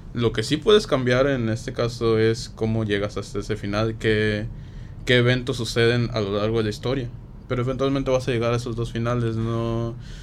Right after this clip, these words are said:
no vas a poder desarrollar tú tu propia historia, contar con tus propios personajes, tus propios sucesos que, que probablemente a nadie más le ocurrieron. Como decías, lo de Skyrim, que de repente te puede salir un monstruo en un lugar al que nadie jamás le ha salido ese monstruo,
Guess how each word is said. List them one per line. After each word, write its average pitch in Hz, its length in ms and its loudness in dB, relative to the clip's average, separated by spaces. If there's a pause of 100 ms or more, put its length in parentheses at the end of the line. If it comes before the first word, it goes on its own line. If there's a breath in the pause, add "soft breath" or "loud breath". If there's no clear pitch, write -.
(200 loud breath)
no 135 160 2
vas 135 180 4
a 151 40 2
poder 120 340 2
desarrollar 113 560 2
tú 135 340 0
tu 127 220 -4
propia 117 300 0
historia, 117 480 0
contar 110 420 -2 (220)
con 110 160 -6
tus 101 520 -6 (480)
propios 123 280 -4
personajes, 113 420 -2
tus 120 140 -6
propios 113 280 -4
sucesos 117 400 0
que, 110 240 -2 (240)
que 117 100 0
probablemente 110 580 0
a 110 40 2
nadie 107 240 2
más 104 240 -4
le 107 60 -2
ocurrieron. 110 480 -4 (560 loud breath)
Como 101 240 -2
decías, 104 340 -2
lo 98 160 -4
de 95 240 -6
Skyrim, 117 380 -2
que 101 80 -4
de 98 160 -2
repente 101 680 -6 (460 loud breath)
te 101 100 -6
puede 110 220 2
salir 107 240 0
un 117 100 0
monstruo 107 360 -2
en 110 80 2
un 110 80 0
lugar 107 220 2
al 110 120 2
que 107 100 -4
nadie 104 280 4
jamás 104 400 0
le 104 140 0
ha 107 60 2
salido 107 320 0
ese 107 140 -4
monstruo, 113 540 -2